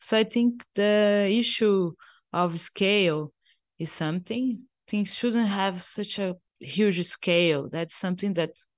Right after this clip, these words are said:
capitalism teaches you for things to scale. But I, I think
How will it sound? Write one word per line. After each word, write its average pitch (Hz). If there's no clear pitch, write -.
capitalism 160
teaches 190
you 233
for 180
things 180
to 175
scale. 190
But 165
I, 165
I 165
think 165